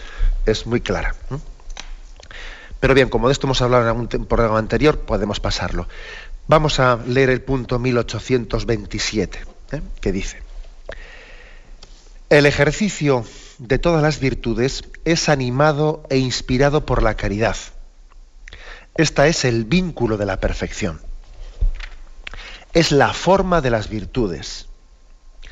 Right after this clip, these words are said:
Las ati-, las articula y las ordena entre sí. Es fuente y término de su práctica cristiana. La caridad asegura y purifica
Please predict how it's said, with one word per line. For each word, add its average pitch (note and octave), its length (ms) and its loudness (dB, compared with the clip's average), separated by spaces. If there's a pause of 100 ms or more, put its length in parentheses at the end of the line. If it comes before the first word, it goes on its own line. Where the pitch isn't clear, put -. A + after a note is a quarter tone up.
(380)
Las B2+ 280 2
ati-, - 300 -2
las B2+ 300 2
articula C3+ 680 0
y E3+ 60 2
las C#3 260 2
ordena C3+ 380 2
entre A#2 260 -2
sí. - 380 -2 (1400)
Es D3 200 2
fuente F3 480 2
y C3+ 140 2
término A#2+ 520 2
de G#2+ 100 0
su - 180 -6
práctica A#2 520 -2
cristiana. F#2 580 -6 (1400)
La A#2+ 120 2
caridad A#2+ 440 2 (360)
asegura B2+ 560 2
y D3 120 2
purifica D3+ 680 -2